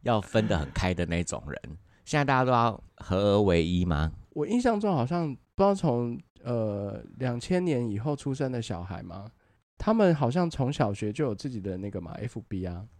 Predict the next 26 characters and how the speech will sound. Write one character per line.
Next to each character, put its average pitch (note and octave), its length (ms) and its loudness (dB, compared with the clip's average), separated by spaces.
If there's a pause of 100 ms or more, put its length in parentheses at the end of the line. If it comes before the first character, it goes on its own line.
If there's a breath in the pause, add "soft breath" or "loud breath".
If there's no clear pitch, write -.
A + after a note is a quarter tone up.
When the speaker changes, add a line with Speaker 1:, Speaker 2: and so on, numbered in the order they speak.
(140)
Speaker 2:
所 - 120 2
以 A3 60 6
他 A3+ 80 6
们 F#3+ 140 4
很 C#3 120 2
习 A#2 240 -4
惯 C#3+ 280 2
就 C#3+ 80 0
是 C#3 280 -2 (100)
让 D#3 200 0
大 C#3+ 120 2
家 - 20 4
Speaker 1:
哦， - 20 2
什 C3 80 0
么 A#2+ 160 4
都 C3 100 4
分 C#3 160 -2
享 F2 200 -4
出 - 100 -2
来 F#2 100 2
给 - 140 -6
人 D2 100 -6
家 D2+ 140 0
看。 - 180 10
Speaker 2:
对。 A#2+ 520 6
Speaker 1:
哦， G#2+ 680 2